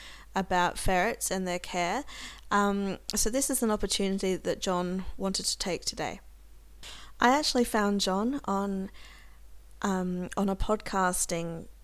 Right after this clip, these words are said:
um, Facebook page. Lots of podcasters are part of, um, lots of groups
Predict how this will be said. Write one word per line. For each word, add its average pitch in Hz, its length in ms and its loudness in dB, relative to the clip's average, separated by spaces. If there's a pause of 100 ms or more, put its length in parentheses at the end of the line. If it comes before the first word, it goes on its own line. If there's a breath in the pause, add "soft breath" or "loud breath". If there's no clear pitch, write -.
(220)
um, 185 360 -10 (200 loud breath)
Facebook - 520 -2
page. 240 440 0 (920 loud breath)
Lots 220 200 4
of 254 60 2
podcasters 196 800 0
are 165 40 -4
part 170 380 -2
of, - 460 -6 (200)
um, - 60 -10 (720 loud breath)
lots - 280 -2
of 185 120 -6
groups - 500 -4